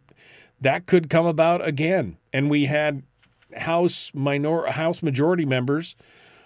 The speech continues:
who, in the long run, decided to just call it a day and, and say everything was good and then move forward. Will they stand together, um, for this legislative session? Will they come together and hold,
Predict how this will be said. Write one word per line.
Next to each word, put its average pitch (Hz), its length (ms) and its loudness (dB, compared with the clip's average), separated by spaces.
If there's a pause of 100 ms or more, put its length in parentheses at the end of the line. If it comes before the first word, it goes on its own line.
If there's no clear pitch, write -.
(100)
who, 156 340 4
in 156 180 -2
the 147 80 0
long 160 280 4
run, 151 280 0
decided 147 600 0
to 156 520 2
just 151 300 0 (360)
call 143 300 0
it 151 80 0
a 143 60 0
day 143 440 0
and, 131 340 -4
and 120 220 -6
say 151 220 2
everything 151 300 -2
was 131 140 0
good 151 260 0
and 147 140 0
then 147 120 0
move 151 200 0
forward. 165 440 0 (960)
Will 190 300 4
they 196 200 2
stand 180 480 0
together, 139 500 2 (520)
um, 101 640 -4
for - 220 -4
this 160 280 0
legislative 107 600 -2
session? 92 340 -8
Will 160 340 2
they 180 160 -2
come 165 280 -2
together 151 400 2
and 127 220 -4
hold, 147 500 2